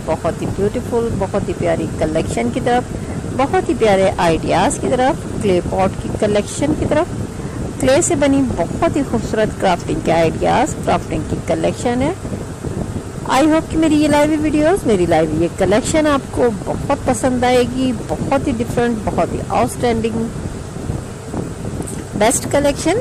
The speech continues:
बेस्ट आइडियाज़ देखने के लिए आप हमारे चैनल फैशन इन क्राफ्ट पर ज़रूर विजिट करें। क्राफ्ट की बहुत ही खूबसूरत, आउटस्टैंडिंग, फैबुलस कलेक्शन, फैबुलस आइडिया, लेटेस्ट कलेक्शन, लेटेस्ट आइडियाज़ हैं।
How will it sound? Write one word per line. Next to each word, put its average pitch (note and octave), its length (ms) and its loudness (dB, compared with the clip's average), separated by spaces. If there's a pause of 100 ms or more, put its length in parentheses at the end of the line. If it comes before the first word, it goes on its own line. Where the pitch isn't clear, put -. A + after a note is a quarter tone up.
बेस्ट A3 300 2
आइडियाज़ F3 520 2
देखने D4+ 340 2
के D#4+ 140 0
लिए D#4+ 220 4 (160)
आप G#3+ 220 0
हमारे F3+ 300 0 (120)
चैनल A#3 380 4 (720)
फैशन C4 320 4
इन D4 160 4
क्राफ्ट A#3 340 2
पर D4+ 180 2 (140)
ज़रूर G3 400 2
विजिट E3 380 -6
करें। D#3+ 220 -2 (120)
क्राफ्ट A3+ 400 2
की C4 180 2 (160)
बहुत E4+ 400 0
ही D4+ 160 2
खूबसूरत, A3+ 560 0 (540)
आउटस्टैंडिंग, A#3 760 0
फैबुलस F3 720 0
कलेक्शन, G3 480 0 (140)
फैबुलस A#3 500 0
आइडिया, C4+ 400 4 (960)
लेटेस्ट C4+ 500 2
कलेक्शन, F4+ 580 2
लेटेस्ट F3+ 360 2 (100)
आइडियाज़ F#3 680 2
हैं। C4+ 140 2